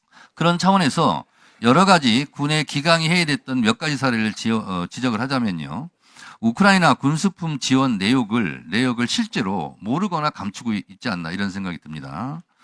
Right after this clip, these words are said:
어, 문재인 정부 때는요, 비살상용 의약품, 의류 등을 주로 지원했는데 윤석열 정부 들어-, 들어서는 군수 자원을 지어했는데 이것도 거의 뭐 무상 대여가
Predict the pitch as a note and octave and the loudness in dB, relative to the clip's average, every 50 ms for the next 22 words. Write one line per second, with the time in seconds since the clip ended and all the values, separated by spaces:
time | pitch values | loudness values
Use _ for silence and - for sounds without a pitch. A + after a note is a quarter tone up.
0 | _ _ - - - - _ _ _ - - E2+ F2+ G#2 A2+ C3 F3 G#3+ A3+ A3 | _ _ -20 -20 -20 -20 _ _ _ -12 -8 -4 0 2 4 4 6 6 6 6
1 | G3 F3+ E3 D3+ C#3 - C3+ A#2+ A2 A#2+ A#2+ - - - C#3+ E3+ G3 F3+ F#3 E3 | 4 4 2 -2 -4 -2 -2 0 0 0 0 -2 -4 -2 -2 0 0 2 2 0
2 | D#3 - E3+ D3+ C#3 C#3 C#3 C3+ C3 A#2 A2 A2 C3 D#3+ E3+ D#3+ - - - G2+ | 0 -2 -4 -4 -2 -2 0 0 0 2 2 4 4 4 2 0 -2 -6 -6 -6
3 | F2 - A2+ B2+ D#3+ F3+ F3 E3+ D#3 C#3+ D3+ D3+ C3+ - - B2+ D3 C#3 - - | -2 0 0 2 2 2 0 -2 -2 -2 -2 -4 -4 -6 -6 -6 -6 -4 -2 -2
4 | A2+ A2 A#2+ C#3+ D3+ C3 G#2+ E2 D2+ D2 D#2+ G2 C3+ E3+ G3+ G#3+ - _ _ _ | 0 0 0 0 0 -2 -2 -2 -4 -4 -4 -4 -4 -4 -4 -6 -10 _ _ _
5 | _ - - - _ - B2 C#3 D#3 D#3 G3+ G3 F#3+ F#3 D#3+ D#3+ D3 C#3+ C3+ C3 | _ -20 -20 -10 _ 2 2 2 4 4 2 4 2 2 0 0 -2 -2 0 -2
6 | B2+ - - B2+ B2 A#2 G#2+ - - C3+ C#3+ B2 - A2 G2+ A#2+ B2 G2+ - - | -2 0 0 0 0 0 -2 -4 -4 -4 -4 -4 -4 -2 -2 -2 -2 -2 0 0
7 | F3 G3+ A#3+ A3+ - - A2 B2+ E3 F#3+ F3+ D#3+ C3+ - B2 G#2 F#2 F#2 F#2 F2 | 0 2 2 0 0 0 2 2 2 2 2 0 -2 -2 -2 -2 -2 -4 -4 -8
8 | E2+ E2+ F#3+ G2+ E2+ C#2 B1+ - _ _ _ _ _ - F3 G3+ G#3+ F3+ - _ | -8 -6 -4 -4 -4 -6 -8 -14 _ _ _ _ _ -4 -2 0 0 0 -2 _
9 | - C#3+ A#2 E2+ C2+ A1 - _ _ _ _ _ _ _ _ _ _ _ _ _ | -6 -4 -4 -4 -6 -8 -14 _ _ _ _ _ _ _ _ _ _ _ _ _
10 | _ - - F#3 A3 A3 F#3+ D#3+ D3 B2 G2+ A#2 D3+ E3+ - G3+ G#3+ G#3+ G#3+ A3 | _ -6 -2 -2 0 0 -2 -2 -4 -4 -4 -6 -6 -4 0 2 4 4 4 2
11 | A3 A3 A3 G#3+ - _ _ _ _ _ _ _ _ _ _ _ _ _ _ _ | 0 -4 -6 -8 -12 _ _ _ _ _ _ _ _ _ _ _ _ _ _ _
12 | _ _ _ _ _ - - A#2+ C#3 D#3 B2+ E2+ C#2 | _ _ _ _ _ 2 4 6 6 6 6 2 0